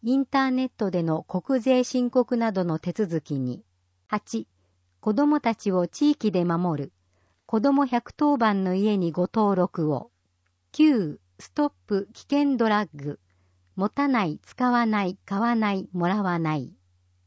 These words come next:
十、創業支援セミナー受講生募集。二月七日土曜。パンフレット、チラシなどの作成、活用方法など。十一、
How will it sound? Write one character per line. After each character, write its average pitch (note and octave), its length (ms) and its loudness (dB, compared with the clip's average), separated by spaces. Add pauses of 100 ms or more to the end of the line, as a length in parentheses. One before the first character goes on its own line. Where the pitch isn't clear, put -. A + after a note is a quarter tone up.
(120)
十、 G3 540 0 (240)
創 C#4 320 0
業 C#4 260 4
支 B3+ 220 -2
援 C4+ 220 2
セ C#4 160 0
ミ B3 160 4
ナ E3 300 2
ー - 20 -4
受 E3+ 160 -2
講 C#4 260 2
生 F3+ 240 2
募 D#3+ 200 2
集。 E3 500 -2 (340)
二 G#3 160 2
月 C4+ 300 0
七 A#3+ 300 2
日 G#3 180 0
土 G3+ 180 2
曜。 E3 400 2 (520)
パ C#4 160 0
ン C#4 60 -2
フ A3 140 -4
レ F#3+ 100 2
ッ G#3+ 60 -4 (140)
ト、 F#3+ 160 -4
チ A3 160 -4
ラ C4 120 2
シ C4+ 140 -4
な C4 140 2
ど G3+ 120 0
の F3 200 -2
作 - 280 -8
成、 G#3 460 0
活 - 300 -6
用 C4+ 240 2
方 A3+ 240 2
法 E3 260 0
な D3 220 -2
ど。 C3 180 -8 (1040)
十 C4 340 0
一、 A3+ 440 -4